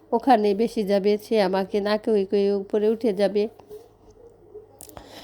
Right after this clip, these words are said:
তো এদিকে আমি বাকি পিঠাগুলা ভাজতেছি,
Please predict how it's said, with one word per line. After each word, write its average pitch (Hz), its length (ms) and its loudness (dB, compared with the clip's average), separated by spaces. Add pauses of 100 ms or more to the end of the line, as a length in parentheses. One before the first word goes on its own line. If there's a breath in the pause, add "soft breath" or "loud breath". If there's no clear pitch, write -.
(320 loud breath)
তো 254 80 8
এদিকে 254 400 6
আমি 233 240 6
বাকি 240 320 4
পিঠাগুলা 226 580 2
ভাজতেছি, 214 840 -2